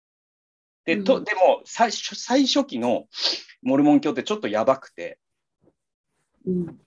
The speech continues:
Speaker 1: なぜやばかったかというと、まず一夫多妻制を唱えてましたね。
Speaker 2: ああ、
Speaker 1: で、
Speaker 2: はい。
Speaker 1: 実践してた。実際にそれを。で、とにかく過激。
Speaker 2: 宣じてたんですね、
Speaker 1: そうそうそうそう。
Speaker 2: 一夫多妻制。
Speaker 1: で、えっと、なんで、ジョンなん、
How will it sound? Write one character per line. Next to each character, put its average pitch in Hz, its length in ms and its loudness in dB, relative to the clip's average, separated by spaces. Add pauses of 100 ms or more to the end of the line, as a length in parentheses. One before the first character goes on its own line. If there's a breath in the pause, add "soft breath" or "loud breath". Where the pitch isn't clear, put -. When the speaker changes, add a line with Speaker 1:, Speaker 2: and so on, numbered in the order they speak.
(140)
Speaker 1:
な 196 140 4
ぜ 165 100 0
や 123 100 6
ば 117 80 0
か 113 80 0
っ - 40 -2
た 98 100 -14
か 98 120 -8
と 113 60 -8
い - 20 -8
う 104 40 -8
と、 143 80 -2
ま 151 140 0
ず 123 160 -8
一 196 200 -8
夫 127 60 -8
多 127 140 -6
妻 113 220 4
制 110 260 2
を 104 80 2
唱 104 200 -2
え 82 60 0
て - 100 -20
ま - 80 -20
し - 60 -20
た - 80 -12
ね。 - 120 -10 (1200 soft breath)
Speaker 2:
あ 190 400 0
あ、 - 40 -4
Speaker 1:
で、 - 60 -4
Speaker 2:
は 196 160 4
い。 - 20 8
Speaker 1:
実 151 120 6
践 156 80 6
し - 60 0
て - 60 -14
た。 - 460 -20
実 107 100 -4 (180)
際 87 80 0
に 80 60 -6
そ 92 100 -4
れ 78 80 -2
を。 76 100 -8 (1300 soft breath)
で、 165 380 2 (760)
と 226 120 6
に 202 60 4
か 185 100 8
く 190 80 6
過 - 160 4
激。 - 20 4
Speaker 2:
宣 - 0 -
じ 220 80 4
て - 60 -2
た 151 400 0
ん - 20 -6
で 156 100 -2
す - 180 -6
ね、 156 60 2
Speaker 1:
そ - 60 2
う - 40 -10
そ 104 120 0
う - 40 0
そ 104 80 -2
う 95 40 -2
そ - 120 -6
う。 - 40 -4
Speaker 2:
一 - 0 -
夫 - 0 -
多 - 40 -6
妻 - 180 -10
制。 - 0 - (420)
Speaker 1:
で、 170 340 2
え 131 100 4
っ 127 100 -2
と、 110 840 6
な - 100 -16
ん - 40 -16
で、 98 120 -10
ジ - 120 -4
ョ 131 60 4
ン 185 220 0
な 185 120 -4
ん、 165 140 -4